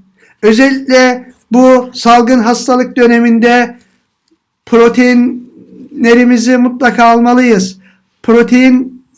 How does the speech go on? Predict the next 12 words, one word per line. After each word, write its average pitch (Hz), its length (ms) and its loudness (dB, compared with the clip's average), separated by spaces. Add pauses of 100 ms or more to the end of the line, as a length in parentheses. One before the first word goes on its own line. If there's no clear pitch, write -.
(120)
e, 233 300 -4
kaynaklarını, 240 1000 0 (800)
e, 214 380 0 (100)
her 262 260 2
gün 247 400 0
tüketmeliyiz. 247 1080 0 (2250)
Gelişme 269 560 0
çağındaki 262 1080 2
çocuklar 254 600 0 (120)
özellikle 254 840 0 (440)
her 262 340 2
gün 254 600 0